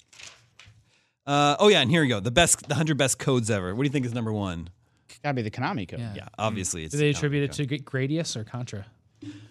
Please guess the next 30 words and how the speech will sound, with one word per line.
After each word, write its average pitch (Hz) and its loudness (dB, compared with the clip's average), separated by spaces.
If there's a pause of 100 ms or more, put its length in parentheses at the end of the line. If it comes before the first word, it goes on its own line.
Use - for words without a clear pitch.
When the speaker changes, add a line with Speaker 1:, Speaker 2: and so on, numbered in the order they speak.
(140)
Speaker 1:
Um, 185 2
<sighs> - -14
it's - -6
Speaker 2:
Numerous 127 -2
Speaker 1:
close. 175 0
Speaker 2:
games. - -6 (260)
Speaker 1:
Konami 156 4
Classic, 143 0
like 131 4
Contra, 139 2
Life 123 4
Force, 123 0
and 113 0
Gradius. 110 2 (260)
I 123 0
don't 123 2
think 113 0
they 107 2
actually 98 -2
say 104 -4
the, 87 -2
uh, 80 -4
the 82 -10
first - -6
one 82 -4
that 67 -10
it 62 -10
was 67 -10
used 58 -10
in. 57 -12